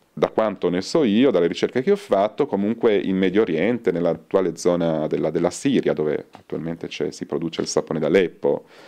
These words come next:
eh, molto famoso, eh, che si, eh, si creava soprattutto unendo l'olio d'oliva, che anche in quella zona è presente, con le ceneri delle alghe marine, delle piante marine.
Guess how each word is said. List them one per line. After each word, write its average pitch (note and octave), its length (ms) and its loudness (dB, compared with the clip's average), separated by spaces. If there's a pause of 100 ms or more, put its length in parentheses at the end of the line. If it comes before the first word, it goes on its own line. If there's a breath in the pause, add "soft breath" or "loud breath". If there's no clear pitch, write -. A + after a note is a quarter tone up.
(140 loud breath)
eh, D#2+ 100 -4
molto E2+ 300 -4
famoso, E3 580 0 (380 loud breath)
eh, F#2 460 2
che D#3 100 0
si, E3 120 -2
eh, G#2+ 920 -2 (120)
si - 200 -2
creava C#3 300 2
soprattutto C3 600 -2
unendo E2+ 640 0
l'olio A2 280 2
d'oliva, D#2+ 480 -2
che - 80 -12
anche D2 160 -10
in C#2 80 -14
quella - 220 -6
zona D#2+ 220 -4
è - 20 -10
presente, F3 720 0
con C3 260 2
le D#3+ 260 0
ceneri C3+ 360 -2
delle F#2+ 320 4
alghe F2 340 2
marine, E2 380 -2
delle A#2 180 -2
piante E2+ 400 -2
marine. D#2 480 -8